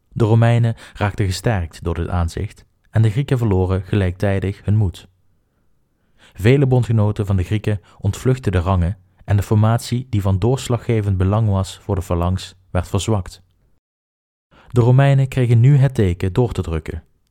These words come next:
en de Grieken werden stukje bij beetje teruggedrongen onder zware verliezen. Terwijl het centrum steeds verder richting het Griekse kamp kroop, leek een Romeinse overwinning op handen. Maar de slag bij Heraclea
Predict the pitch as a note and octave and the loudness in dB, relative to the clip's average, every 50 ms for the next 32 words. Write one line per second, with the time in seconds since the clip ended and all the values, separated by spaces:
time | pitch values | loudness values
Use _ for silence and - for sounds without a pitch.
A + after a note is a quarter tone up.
0 | _ _ _ - A2+ G#2+ G#2 E2+ F#2+ A#2 B2+ - C3 A#2+ - - _ A2+ A2+ A2+ | _ _ _ 0 2 2 2 2 0 -4 -2 -2 -2 -2 -2 -2 _ 0 0 0
1 | A2 - - C3 B2+ B2+ - C#3 A#2+ B2 A2+ G#2 F#2+ E2+ E2+ - - E2+ - A#2 | 0 -2 0 0 0 0 -2 0 0 2 2 2 2 0 0 -2 -6 -4 -4 -4
2 | G#2+ - - F#2+ F#2 G2 G2+ G2+ F#2+ F#2+ F2+ - _ _ - A2+ A2+ A2 G#2+ G#2+ | -2 -2 -2 -2 0 0 0 0 0 0 -2 -6 _ _ -2 0 0 0 2 0
3 | G#2 F2 D#2+ D2+ D#2+ D#2+ D#2+ F2+ F2+ F#2 F2 - D#2 D#2 D2+ - _ _ _ _ | 0 0 0 0 -4 -4 -2 0 0 0 -2 -2 -6 -6 -8 -10 _ _ _ _
4 | _ _ _ _ _ _ _ _ _ _ _ _ _ _ _ _ _ _ _ _ | _ _ _ _ _ _ _ _ _ _ _ _ _ _ _ _ _ _ _ _
5 | _ _ _ _ _ _ - - G#2+ A2+ A#2 A#2+ A#2+ - - C3 B2 C3 B2+ C3 | _ _ _ _ _ _ -4 0 2 4 4 4 2 2 2 2 2 2 2 2
6 | B2 A2+ - - - B2+ B2+ B2+ B2+ - - A#2 A2+ A2 G#2+ A2 G#2+ F#2+ A2 A2 | 0 0 0 0 0 0 0 0 -2 -2 0 0 2 2 2 0 -2 -2 -4 -4
7 | - - G2+ G#2 G2 - - B2+ B2 - - A#2+ - A2+ G#2+ G2 F#2 - - - | -2 -2 0 0 0 0 -4 -4 -4 -4 -4 -2 0 0 0 0 -2 -6 -4 -2
8 | F#2 F2+ F2+ - - - _ _ _ _ _ - G2+ A#2 B2+ B2+ - - B2 B2+ | -2 -2 -2 -4 -10 -20 _ _ _ _ _ -2 2 2 2 2 2 0 2 2
9 | A#2 B2 B2+ B2+ C3 C3 - A#2 B2 A#2 A2+ B2 A#2 A2 F2 E2 E2 F2+ F2 - | 4 4 4 4 4 2 2 0 -2 0 0 0 2 2 2 2 2 0 0 0
10 | G2+ G#2 F#2 E2 D2 C#2 C2 - _ _ _ _ _ _ _ _ _ _ _ A2 | 0 0 0 0 -2 -6 -8 -10 _ _ _ _ _ _ _ _ _ _ _ 0
11 | G#2+ G#2+ G2 - A2 G#2+ G#2+ - - A#2+ A#2 A#2 A#2 G#2 F#2+ E2+ E2 - F#2+ F2+ | 0 0 0 0 0 0 -2 0 -2 -2 0 0 0 0 0 -2 0 -2 -2 -2
12 | F2 E2+ E2+ E2+ | 0 -2 -2 -4